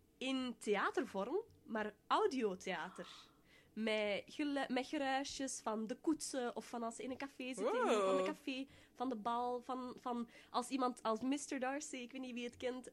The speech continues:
Speaker 1: zijn brief schrijft, hoor je het gekritsel van een, een, eh,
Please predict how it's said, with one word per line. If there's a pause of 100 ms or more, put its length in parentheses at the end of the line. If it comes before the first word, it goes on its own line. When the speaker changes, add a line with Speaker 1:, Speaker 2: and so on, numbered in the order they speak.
(100)
Speaker 1:
zijn
brief
schrijft, (440)
hoor
je
het
gekritsel
van (160)
een, (260)
een,
eh,